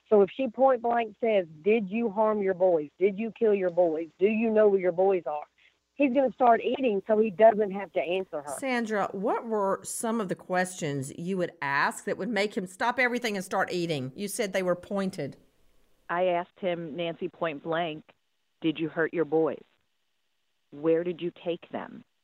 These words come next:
Speaker 3: Were they in the van with you that morning when you drove to Holiday City? When was the last time you saw them?" And he, he took a lot of time in answering.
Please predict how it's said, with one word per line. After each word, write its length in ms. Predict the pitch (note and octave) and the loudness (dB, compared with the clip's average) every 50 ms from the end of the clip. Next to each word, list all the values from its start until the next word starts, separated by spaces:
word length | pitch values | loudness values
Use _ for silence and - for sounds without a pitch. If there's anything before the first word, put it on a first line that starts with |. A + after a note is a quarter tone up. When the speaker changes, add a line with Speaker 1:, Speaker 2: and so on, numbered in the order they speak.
| _ _ _ _ _ _ | _ _ _ _ _ _
Speaker 3:
Were 260 | D3 D3+ D#3+ F3 F#3 | -6 -2 0 0 0
they 260 | F3+ F3 F#3 F#3 F#3 F3 | 0 -2 -2 -2 -2 -2
in 120 | F3 F3 | -2 -4
the 100 | E3 D3+ | -4 -6
van 440 | D3 D#3 D#3+ D#3+ E3 E3 E3+ E3 D#3 | -4 -4 -2 -2 -2 -2 -2 -2 -4
with 140 | D#3+ D#3+ _ - | -4 -6 _ -6
you 600 | D#3+ D#3+ D#3+ D#3 D3+ D3+ D3+ D3+ D3+ D3+ C#3+ - _ _ _ _ _ C#3 C#3 | -4 -2 -2 0 -2 -2 -4 -4 -6 -8 -10 -14 _ _ _ _ _ -6 -4
that 220 | D#3 C#3+ C#3+ - | -2 -2 -2 -4
morning 400 | E3 D#3 D#3+ D#3+ E3 E3 D#3+ D#3+ | -4 -2 -2 -2 -2 -2 -4 -6
when 120 | D#3 D#3+ | -6 -6
you 80 | D#3+ D3+ | -8 -10
drove 320 | D3 - C#3+ C#3+ D3 C#3+ - | -8 -4 -4 -4 -4 -4 -6
to 80 | E3 | -10
Holiday 460 | C#3+ - D#3 D#3 E3 D#3+ D#3 D3 D3+ - _ - | -6 -4 -4 -2 -2 -2 -4 -4 -6 -8 _ -4
City? 320 | E3+ D#3 C#3 A2+ A2 - _ - - - _ _ _ _ _ _ | -4 -2 -2 -4 -8 -10 _ -20 -20 -20 _ _ _ _ _ _
When 300 | - B2 C3 C3+ D3 E3+ | -14 -10 -6 -6 -4 -2
was 120 | E3+ E3+ D3+ - | -4 -4 -2 -2
the 80 | E3+ | -4
last 280 | D#3+ E3 D3 D3 D#3+ - _ | -2 -2 -4 -4 -4 -8 _
time 220 | - E3+ D#3+ E3+ E3 | -14 -12 -10 -10 -8
you 160 | D#3+ D#3+ D3+ _ - | -8 -8 -8 _ -4
saw 240 | E3 D3 D3+ D#3 | -2 -2 -2 -2
them?" 380 | D3+ D3 B2 F#2+ F2 D2+ - - _ _ _ _ _ _ _ _ _ _ - | -4 -6 -8 -8 -8 -12 -16 -18 _ _ _ _ _ _ _ _ _ _ -6
And 280 | E3 E3 E3 E3+ E3+ D#3+ _ - | -6 -4 -4 -6 -8 -10 _ -12
he, 460 | F#3 F#3+ F#3+ F#3+ F#3+ G3 G3+ G3+ F#3 _ _ - | -12 -10 -10 -10 -10 -10 -10 -12 -14 _ _ -14
he 160 | E3+ F3+ F3+ | -12 -12 -12
took 200 | - - G#3 - | -10 -12 -4 -4
a 40 | G3 | -4
lot 300 | F#3 F3+ D3+ B2+ C#3+ F3 | -2 0 -2 -2 -2 -4
of 100 | F3+ _ | -6 _
time 260 | - F#3 F3 F3+ F3+ | -8 -6 -6 -6 -6
in 100 | F#3 F#3 | -8 -10
answering. 680 | - - G3 G#3 G#3+ _ - D#3+ B2+ G2 D2+ - B3+ | -8 -8 -8 -8 -8 _ -10 -10 -10 -10 -10 -14 -18